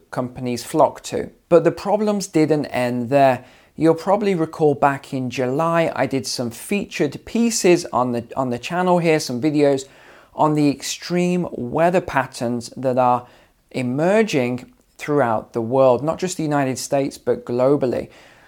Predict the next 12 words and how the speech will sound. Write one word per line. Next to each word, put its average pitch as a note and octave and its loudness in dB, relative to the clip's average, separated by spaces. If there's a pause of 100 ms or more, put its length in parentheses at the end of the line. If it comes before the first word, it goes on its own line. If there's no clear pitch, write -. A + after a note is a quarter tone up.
(120)
Well, D3+ 0
Taiwan F3 2
actually D3 -4
suffered C#3+ -4
the C#3 -2 (160)
biggest F3+ 2 (300)
drought C#3+ 0 (380)
in C3+ -6
the C#3+ 2
last B2 0
fifty B2 -8
years. A2+ -4